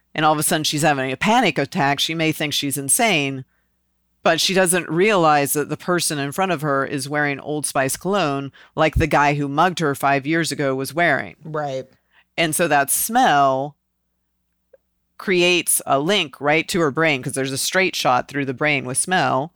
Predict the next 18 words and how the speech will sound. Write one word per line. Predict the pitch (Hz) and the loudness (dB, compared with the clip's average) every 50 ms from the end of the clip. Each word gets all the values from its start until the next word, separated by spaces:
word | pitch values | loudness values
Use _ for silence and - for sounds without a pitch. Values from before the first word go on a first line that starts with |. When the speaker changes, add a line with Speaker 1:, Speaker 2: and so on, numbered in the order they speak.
| _ _ | _ _
Speaker 2:
Mm-hmm. | 196 196 196 190 165 156 147 - _ _ _ _ _ 156 | -6 -6 -4 -4 -6 -8 -10 -12 _ _ _ _ _ 0
Speaker 1:
And | 165 165 160 147 | 0 0 0 0
then | 151 156 156 160 160 156 | 0 0 2 2 2 2
that | 156 160 165 160 - - | 2 2 2 2 0 -2
triggers | - - - - 196 196 185 175 175 160 - | -6 -10 -6 -2 -2 0 0 0 0 0 -2
everything. | - - 151 156 156 143 147 147 | -2 -2 -2 -2 -2 -2 -4 -4
And | 139 151 156 | -4 -2 0
now | 156 165 175 185 | 2 2 2 2
she's | 175 - 185 170 185 | 0 -2 -4 -2 0
having | 175 160 156 147 | 0 0 0 0
a | 143 | 0
reaction | 147 147 151 165 175 - - 156 | 2 2 2 2 0 -2 -4 -4
in | 143 143 | -4 -4
her | 135 135 | -4 -2
body | 147 151 156 151 147 147 143 143 | 0 2 2 4 2 2 2 0
that's | 147 135 - - | 0 -2 -2 -4
almost | - 170 170 175 175 165 - - | -4 -4 -2 -2 -2 -2 0 0
identical | - 139 123 120 - 160 180 196 175 147 - - 135 135 131 127 127 127 | 0 0 -2 0 2 2 2 4 2 0 0 0 -2 -2 -2 -2 -4 -6